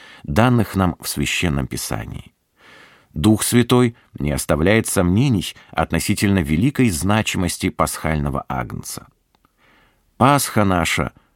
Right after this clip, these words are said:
Христос, заклан за нас". Первое Коринфянам пять семь. Он — агнец Божий, который берёт на себя грех мира, и только омытые его кровью избегнут последнего суда, на котором Бог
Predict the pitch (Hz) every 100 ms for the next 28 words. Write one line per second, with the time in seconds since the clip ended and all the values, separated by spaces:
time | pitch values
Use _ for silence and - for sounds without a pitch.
0 | _ - 76 73 - - 101 73 - _
1 | _ - 73 90 110 - 80 67 69 69
2 | 67 - - _ _ _ _ 80 69 64
3 | - 65 104 110 104 101 - _ - 65
4 | - - 90 60 - _ _ _ _ _
5 | _ _ 82 90 92 _ 85 92 92 113
6 | 110 113 117 110 123 117 - 85 90 76
7 | 80 85 85 69 - 67 71 110 101 -
8 | - 73 87 104 - 98 120 107 - -
9 | _ _ _ _ - 78 _ 160 156 139
10 | 127 131 120 120 101 92 87 - 80 78
11 | 87 87 65 62 - - _ 80 73 73
12 | 90 80 78 - 69 - 67 71 80 82
13 | - 107 123 110 - - - _ - 71
14 | 92 95 82 69 64 95 120 -